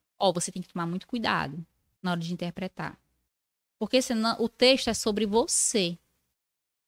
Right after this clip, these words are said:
E ela tá fazendo o texto parecer ser dela.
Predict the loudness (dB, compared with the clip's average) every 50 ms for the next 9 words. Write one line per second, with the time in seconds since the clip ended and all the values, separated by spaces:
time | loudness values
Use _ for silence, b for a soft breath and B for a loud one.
0 | _ _ _ _ _ _ _ _ _ 2 4 6 6 6 6 4 2 2 2 2
1 | 2 2 2 0 0 0 0 0 -2 -2 -2 -4 -2 -2 -2 -2 -4 -4 -4 -4
2 | -4 -4 -4 -2 -2 -2 -2 -2 -4 -8 -10